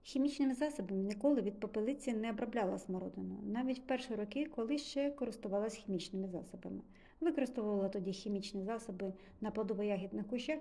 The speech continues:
тільки по ранній весні та пізній осені. Завжди зривала поражені листочки та використовувала біопрепарати. Позбутися галової попелиці за одну-дві обробки біопрепаратами не вдасться, на жаль. Для боротьби використовуйте Актарафіт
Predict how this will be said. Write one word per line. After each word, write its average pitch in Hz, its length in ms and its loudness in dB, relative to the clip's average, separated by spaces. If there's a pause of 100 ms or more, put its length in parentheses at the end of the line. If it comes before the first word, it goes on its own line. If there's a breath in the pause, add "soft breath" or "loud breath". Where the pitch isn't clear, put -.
(120)
тільки 294 320 0
по 277 160 0
ранній 214 340 2
весні 254 420 0
та 214 180 -2
пізній 226 540 -2
осені. 180 500 -4 (540 loud breath)
Завжди 220 380 2
зривала 190 400 0
поражені 180 480 0
листочки 202 640 -4
та 285 80 2
використовувала 269 760 2
біопрепарати. 202 920 -2 (440)
Позбутися 247 600 0
галової 233 340 4
попелиці 233 600 2
за 208 180 0
одну-дві 220 540 2
обробки 214 440 2
біопрепаратами 208 920 2
не 214 140 0
вдасться, - 520 -6 (260)
на 269 100 2
жаль. 180 240 -2 (800 loud breath)
Для 233 100 4
боротьби 277 340 8
використовуйте 214 720 2
Актарафіт 196 540 0